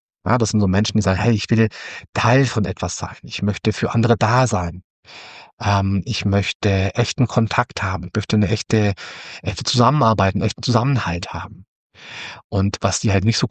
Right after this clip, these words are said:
cool finden, ist, wenn's nur noch um, um Zahlen geht, wenn's nur noch drum geht, dass jeder so sein Ding macht, wenn so ein bisschen die Sinnhaftigkeit auch fehlt, ja,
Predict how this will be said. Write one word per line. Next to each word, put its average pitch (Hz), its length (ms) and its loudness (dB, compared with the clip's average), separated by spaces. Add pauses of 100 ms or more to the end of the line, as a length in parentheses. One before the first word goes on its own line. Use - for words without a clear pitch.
cool 131 100 4
finden, 107 360 0
ist, - 240 -6
wenn's 90 320 -2
nur 104 100 2
noch 101 140 -2
um, 104 220 0
um 113 140 -2
Zahlen 90 460 2
geht, 85 420 -4
wenn's 90 240 -4
nur 101 100 0
noch 98 200 2
drum 104 320 0
geht, 95 220 0
dass 95 100 -2
jeder 101 160 2
so 107 80 0
sein 92 300 2
Ding 90 180 2
macht, 87 320 0 (320)
wenn 92 160 2
so 107 80 4
ein 98 60 2
bisschen 123 240 2
die 104 80 2
Sinnhaftigkeit 101 920 0
auch 98 100 -8
fehlt, 90 520 -8
ja, 101 220 2